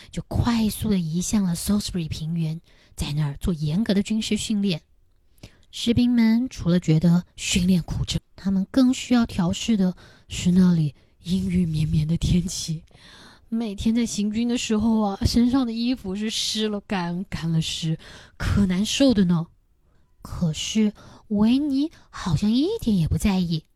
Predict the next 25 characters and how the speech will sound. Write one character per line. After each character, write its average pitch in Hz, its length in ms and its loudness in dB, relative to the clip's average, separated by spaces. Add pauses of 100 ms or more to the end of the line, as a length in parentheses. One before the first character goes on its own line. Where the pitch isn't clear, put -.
(320)
这 214 200 4
支 226 420 2 (220)
加 190 240 2
拿 185 180 4
大 214 240 2
第 208 340 0
二 175 140 2
步 202 160 0
兵 247 180 2
旅 254 120 0
的 170 80 -4
吉 185 180 -4
祥 247 260 2
物， 269 200 4 (460)
每 220 280 4
天 214 340 6
啊 175 120 0
都 220 100 2
有 196 120 4
用 208 380 6
不 220 140 4
完 170 160 -2
的 185 80 2
精 185 260 0
力。 196 140 2